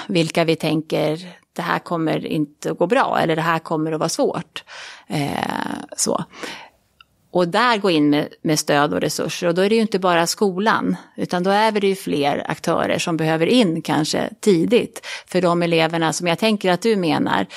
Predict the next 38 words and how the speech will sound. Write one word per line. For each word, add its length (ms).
där 180
handlar 300
det 60
ju 40
inte 160
bara 360
om 100
speciallärarstöd 1120
eller, 380
eller 360
en 420
fritidsledare 920
som 180
finns 240
nära, 140
utan 200
då 120
är 140
det 60
ju 60
andra 280
resurser 400
kanske, 360
och 60
även 260
i 140
familjen 640
eller 200
vad 100
det 60
nu 100
kan 200
vara 180
som 180
ska 140
in. 240
Och 160
då 340